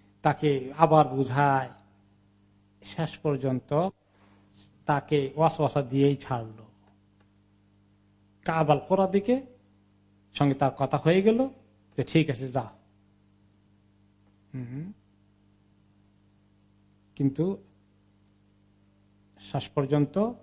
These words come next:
তাদের কথায় পড়ে গেল, পড়ে গিয়ে তার সঙ্গে গোপনে কথা দিয়ে ফেললো যে, "ঠিক আছে, আমরা এক হয়ে গেলাম।" সে বলল যে, "আমাদের এই একমাত্র সুযোগ আছে ইহুদিদের, তুমি ইহুদি, আমরাও ইহুদি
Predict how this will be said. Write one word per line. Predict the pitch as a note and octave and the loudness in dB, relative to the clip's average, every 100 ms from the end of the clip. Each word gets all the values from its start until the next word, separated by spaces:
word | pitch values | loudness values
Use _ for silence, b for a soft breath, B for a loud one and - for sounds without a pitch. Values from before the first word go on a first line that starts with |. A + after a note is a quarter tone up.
| _ _ _ _ _ _ _ _ _ _ _ _ - | _ _ _ _ _ _ _ _ _ _ _ _ -2
তাদের | D3 C3+ C#3 | 0 0 -2
কথায় | - C#3 D3 | -2 -4 -4
পড়ে | F#3 G#3 | -2 -2
গেল, | G#3+ A#3 B3+ B3 | 0 -2 -2 -6
পড়ে | E3+ F3 | -6 -4
গিয়ে | D#3+ E3+ A3+ B3 - _ _ _ _ _ _ _ | -2 0 0 -4 -14 _ _ _ _ _ _ _
তার | D3 | 0
সঙ্গে | C#3 C#3 C3 C3 C3+ | 0 -2 -2 -6 4
গোপনে | D#3 D#3 C#3+ | 4 6 -2
কথা | - B2 D3 | -4 -6 -6
দিয়ে | C#3 E3+ | -4 -4
ফেললো | F3+ A3 A#3 | 0 0 0
যে, | A3 F#3+ | -2 -2
"ঠিক | - F3+ | -4 -2
আছে, | E3+ - G#3 A#3+ _ _ _ _ _ _ | -4 -4 -10 -10 _ _ _ _ _ _
আমরা | C#3+ C3+ B2 A#2 C3+ _ _ _ _ _ _ _ _ - | 0 0 -2 -8 -14 _ _ _ _ _ _ _ _ -14
এক | B2+ - | -14 -2
হয়ে | F3+ | 0
গেলাম।" | G3+ A#3 A3 | 2 2 2
সে | F3+ G3+ | 2 2
বলল | G3+ A#3+ G#3+ A3 - _ _ | 4 2 0 -4 -12 _ _
যে, | D#3+ E3 | -2 0
"আমাদের | E3 E3+ E3+ F3+ | 2 2 0 -2
এই | F#3 F3+ E3 | 0 -2 0
একমাত্র | G3+ G3 F#3 - | 0 0 -2 -8
সুযোগ | E3+ G3 F#3 D#3 | -4 -2 0 0
আছে | D3+ D#3+ | -2 -4
ইহুদিদের, | C3 D3+ D3+ D3 | -2 -2 0 -2
তুমি | - E3+ | 0 0
ইহুদি, | D#3 C#3+ D3+ E3 | 0 0 -2 -2
আমরাও | D3 D3+ C#3 | -2 -2 -2
ইহুদি | B2+ A2 A2+ A2+ | -4 -8 -14 -16